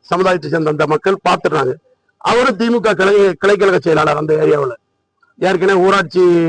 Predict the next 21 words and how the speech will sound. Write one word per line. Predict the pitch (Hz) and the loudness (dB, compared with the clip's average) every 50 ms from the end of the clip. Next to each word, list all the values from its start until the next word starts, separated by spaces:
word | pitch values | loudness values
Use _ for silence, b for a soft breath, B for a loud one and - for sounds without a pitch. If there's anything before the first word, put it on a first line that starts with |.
| 151 - | -2 -2
கழக | 175 170 170 165 | 0 0 0 0
செயலாளரா | 131 160 165 160 160 156 156 156 156 | 0 0 0 2 2 0 0 0 -2
இருந்திருக்காரு. | 147 139 - - - 135 131 131 143 - - _ _ _ _ _ _ _ _ _ - | -2 -4 -6 -6 -6 -6 -6 -6 -6 -8 -10 _ _ _ _ _ _ _ _ _ -4
ஓடி | 170 190 202 202 202 185 | -2 0 0 0 -2 -2
போய் | 156 175 170 165 175 208 202 175 | -2 -2 -2 0 0 2 2 2
அவங்க | 175 190 214 220 202 185 | 2 2 4 2 2 2
மூணு | 180 196 208 202 202 | 2 2 4 4 4
பேரை | 202 190 196 180 | 4 4 2 0
சத்தம் | - 151 131 202 190 185 | -2 -4 -2 -2 0 0
காட்டி | 185 180 165 156 | 0 -2 -2 -4
குதிச்சு, | - 165 165 170 135 - 233 262 - - _ _ _ _ _ _ - | -6 -6 -6 -6 -8 -10 -10 -12 -12 -14 _ _ _ _ _ _ -8
இந்த | 170 233 254 349 330 330 311 | -4 -4 -4 -2 0 0 0
மூணு, | 285 269 285 - 180 170 170 | 2 0 0 0 0 0 2
அவங்க | 190 247 277 285 294 285 269 226 | 2 2 2 2 2 2 2 2
அவனை | 254 277 277 175 | 2 2 2 2
பார்க்கல, | - 262 247 208 233 240 214 - 131 - - _ _ _ _ _ _ _ _ _ _ _ _ _ - | 0 0 0 2 2 2 2 0 -2 -4 -10 _ _ _ _ _ _ _ _ _ _ _ _ _ -4
இந்த | 185 240 277 349 330 311 | -2 -2 0 0 0 2
மூணு | 302 311 302 294 302 | 2 2 2 2 2
பேரை | 294 285 277 277 | 2 2 2 2
தான் | 269 269 247 | 2 2 2
இழுக்காங்க. | 233 190 180 214 196 180 160 | 2 2 2 0 0 0 0